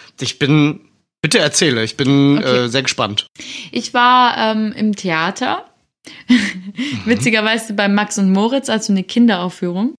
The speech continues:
Speaker 1: So freizeitlich auch, oder?
Speaker 2: I-, ja, ja, ja, in der Freizeit. Ich hatte einfach Bock auf Kultur. Ich hab, war auch am Wochenende auf einem Konzert, richtig geil. Also richtig geil. Mal wieder so ein bisschen Kultur erleben, normales Leben fühlen.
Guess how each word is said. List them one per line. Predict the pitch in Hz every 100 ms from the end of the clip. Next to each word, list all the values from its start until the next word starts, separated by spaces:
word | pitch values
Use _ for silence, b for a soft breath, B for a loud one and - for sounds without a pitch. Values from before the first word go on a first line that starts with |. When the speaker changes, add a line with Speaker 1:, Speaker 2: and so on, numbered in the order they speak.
| -
Speaker 1:
So | 139
freizeitlich | - 110 131 226 233 254 -
auch, | - 277 -
oder? | 147 143 151 _ _ _
Speaker 2:
I-, | 233 - 254
ja, | 240 240
ja, | 202 196 185
ja, | 190 175
in | 196
der | 190
Freizeit. | - 175 - 185 - B B B
Ich | 202 226
hatte | 214
einfach | 208 208 202
Bock | 202 202
auf | - -
Kultur. | - 196 - 208
Ich | 190 208
hab, | -
war | 202 185 180
auch |
am | 185 175
Wochenende | 190 208 180 175 175
auf | -
einem | 175 -
Konzert, | 170 - 190 190 -
richtig | 190 - 165 -
geil. | 170 160 180 247 - _ -
Also | 175 196 -
richtig | 220 - 160 -
geil. | 147 160 208 B B B B -
Mal | 190
wieder | 202
so | 202 208
ein | 202
bisschen | 220 220 208 208
Kultur | 202 226 214 240 226
erleben, | 226 220 226 220 214 208 220
normales | 208 202 196 220 220 208
Leben | 208 208 202
fühlen. | - 220 226 226 226